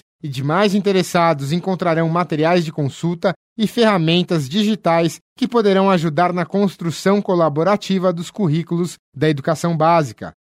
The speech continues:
A Base Nacional Comum Curricular, que foi homologada no dia vinte de dezembro de dois mil e dezessete, é um documento normativo que apresenta os conhecimentos, competências e habilidades consideradas essenciais no processo de aprendizado dos estudantes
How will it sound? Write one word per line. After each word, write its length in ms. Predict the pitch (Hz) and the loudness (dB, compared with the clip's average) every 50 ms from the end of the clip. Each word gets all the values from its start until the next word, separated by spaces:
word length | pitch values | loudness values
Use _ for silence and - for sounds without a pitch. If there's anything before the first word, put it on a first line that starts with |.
| _ _ _ - | _ _ _ -6
A 120 | - - | -6 -4
Base 340 | 131 135 180 208 220 190 220 | 0 2 2 2 2 2 2
Nacional 480 | 214 202 202 - 190 175 175 170 165 | 0 0 0 0 0 0 2 2 0
Comum 400 | - - 175 170 165 170 165 160 | 0 0 0 2 2 2 2 0
Curricular, 680 | 143 - 147 151 160 151 - 170 151 147 143 135 127 - | 0 0 0 0 0 0 -2 0 2 2 2 0 -2 -4
que 120 | - 165 | -6 -8
foi 180 | 147 - 180 175 | -4 -2 0 0
homologada 580 | 170 170 180 175 170 156 143 156 156 151 147 143 | 0 0 0 0 0 0 0 0 0 0 0 -2
no 140 | 147 143 | -2 -2
dia 240 | 131 135 156 151 139 | -2 0 0 0 0
vinte 400 | 113 113 165 220 240 - - 165 | 0 0 0 0 0 0 -4 -8
de 120 | 156 160 156 | -8 -8 -4
dezembro 580 | 151 156 143 113 127 151 147 143 123 120 127 117 | -2 -2 -2 -2 -2 -2 -2 -2 -4 -6 -8 -8
de 140 | 113 135 | -8 -10
dois 260 | 120 123 139 135 - 127 | -4 -2 -4 -4 -2 -4
mil 120 | 135 147 | -6 -6
e 20 | |
dezessete, 680 | 151 147 214 233 - - - 180 180 180 175 - 170 - _ _ _ - | -4 0 0 0 0 0 0 0 0 0 0 -4 -8 -8 _ _ _ -6
é 80 | 160 165 | -2 0
um 120 | 175 170 | 0 2
documento 540 | 160 175 160 - 170 156 156 156 147 - 147 | 2 0 -2 0 -2 -2 -2 -2 -2 -2 0
normativo 800 | 151 175 202 226 233 226 208 - - - 196 196 165 185 196 - _ _ _ _ | 2 2 2 2 2 2 0 0 0 0 0 2 2 0 -4 -6 _ _ _ _
que 80 | - 202 | 0 0
apresenta 600 | 196 196 202 196 180 156 139 175 180 175 - 175 | 0 2 2 2 2 2 2 0 0 0 -2 -4
os 80 | 156 | -8
conhecimentos, 840 | - - 170 160 147 - - 131 127 147 170 175 170 - 170 151 - _ _ _ _ _ | -4 -4 -2 -2 -2 -4 -4 -4 -4 -2 -2 -2 -2 -4 -8 -10 -12 _ _ _ _ _
competências 840 | - 220 233 214 202 190 151 - 165 170 175 170 - 180 165 147 - _ _ _ - | -2 0 0 2 0 0 0 0 0 0 0 0 0 -2 -4 -4 -6 _ _ _ -4
e 120 | 180 202 | 0 2
habilidades 680 | 214 208 190 190 190 160 131 160 170 180 180 175 147 - | 2 4 4 4 2 2 2 2 2 2 2 0 -2 -4
consideradas 800 | - 190 190 - - 175 170 165 160 170 170 160 156 151 - - - _ - | -2 -2 -2 -2 -2 -2 -2 0 2 2 0 0 -2 -4 -6 -8 -16 _ 0
essenciais 800 | 202 233 233 - - 226 220 202 - - 185 175 180 190 185 185 | 2 2 2 0 -2 -2 -2 -4 -2 -2 -2 0 2 2 2 0
no 100 | 190 180 | 0 -2
processo 600 | - 185 160 143 - - - 170 175 165 - 165 | -2 -4 -4 -4 -4 -2 -2 0 0 -2 -4 -4
de 100 | 151 170 | -4 -4
aprendizado 760 | 147 - 165 156 143 120 120 113 131 151 156 165 151 147 | -4 -2 -4 -4 -4 -6 -8 -6 -2 -2 -2 -2 -2 -6
dos 180 | 139 139 135 135 | -8 -8 -8 -8
estudantes 720 | 156 143 - 190 175 143 143 151 160 175 175 - 185 - | -8 -8 -6 -6 -6 -2 -2 0 0 0 -2 -4 -6 -12